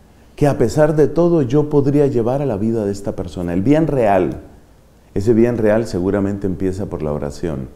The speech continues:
Entonces, siguiendo con nuestra secuencia,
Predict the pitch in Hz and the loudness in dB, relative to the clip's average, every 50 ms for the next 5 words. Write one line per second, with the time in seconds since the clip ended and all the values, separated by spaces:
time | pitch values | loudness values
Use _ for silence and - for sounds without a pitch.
0 | - - - _ _ _ _ - - - - - - 143 104 - 143 - - 185 | -20 -20 -20 _ _ _ _ -20 -20 -20 -20 -18 -16 -6 0 2 2 4 4 4
1 | 190 180 135 113 104 87 - - - - - - - - - - - - - - | 2 2 0 0 -2 -4 -4 -8 -16 -20 -20 -20 -20 -20 -20 -20 -20 -20 -6 -2
2 | - 135 120 143 156 180 185 185 - 175 139 123 113 110 - 107 101 87 104 98 | 0 2 4 4 4 4 4 4 4 2 2 2 0 -2 -4 -4 -4 -4 -4 -4
3 | - - 113 110 101 90 78 - 87 76 71 - - | -2 0 0 2 2 0 -2 -2 -4 -4 -4 -4 -6